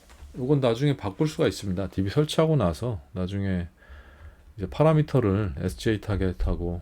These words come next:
비제이 애그리게이트 타겟을 나중에 바꾸면 되니까, 예, 바꿔도 되고요. 나중에 바꾸고 되-, 바꿔도 되고.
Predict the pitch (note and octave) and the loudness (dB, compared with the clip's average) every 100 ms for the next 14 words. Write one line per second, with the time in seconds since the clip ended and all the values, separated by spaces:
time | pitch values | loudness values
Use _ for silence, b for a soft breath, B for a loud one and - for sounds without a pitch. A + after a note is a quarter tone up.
0 | - A#2 B2+ A2+ F#2 G2 F#2+ F2 - F2 | -8 -6 -2 -2 0 -2 -2 -4 -4 -6
1 | E2 - E2 D2+ - F2+ F#2 E2+ F2+ - | -6 -8 -12 -12 -10 -8 -6 -6 -8 -6
2 | G2+ F2+ D#2+ - F#2+ F#2+ _ _ _ b | -8 -6 -10 -10 -14 -14 _ _ _ b
3 | b b b b _ F#2 E2 F2+ F#2+ F2+ | b b b b _ -14 -12 -10 -10 -10
4 | F2+ E2+ A2 - _ _ _ _ _ - | -10 -12 -12 -16 _ _ _ _ _ -6
5 | F2+ G2+ D#2+ D#2+ - E2 D#2+ D#2+ - - | -4 -2 -4 -8 -10 -10 -10 -14 -16 -16
6 | F2+ F2+ - D#2+ F2 | -10 -10 -8 -10 -10